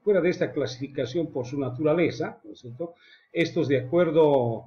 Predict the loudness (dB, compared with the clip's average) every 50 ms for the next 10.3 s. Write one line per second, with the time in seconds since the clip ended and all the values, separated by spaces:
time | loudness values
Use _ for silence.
0 | -14 -12 -10 -10 -10 -10 -12 -10 -6 -2 0 0 0 0 0 0 0 2 0 0
1 | -2 -2 -2 -2 2 4 4 4 2 2 2 2 2 2 2 0 0 -2 -2 -2
2 | -2 0 0 0 0 0 0 -2 -4 -6 -6 -8 -8 -8 -8 -8 -6 -4 -4 -4
3 | -6 -8 -14 _ _ _ -14 -12 -12 -12 -10 -8 -8 -8 -8 -10 -12 -10 -10 -10
4 | -10 -10 -10 -10 -8 -6 -6 -4 -6 -6 -6 -8 -8 -8 -8 -8 -6 -6 -4 -2
5 | -2 -2 -2 -4 -6 -12 -18 _ _ _ _ -20 -20 _ _ _ -4 -2 -2 -2
6 | -2 -4 -8 -10 -6 -4 -2 0 2 2 2 2 2 2 2 2 0 -2 -4 -6
7 | -4 -4 -6 -6 -4 -2 -2 -2 -2 -2 -6 -6 -4 -2 0 0 0 0 -2 -4
8 | -6 -6 -6 -8 -8 -8 -8 -10 -10 -14 -16 _ -8 -6 -6 -6 -6 -6 -8 -8
9 | -6 -4 -4 -4 -4 -6 -8 -8 -8 -10 -10 -10 -12 -12 -10 -8 -6 -6 -6 -8
10 | -8 -8 -8 -8 -8 -8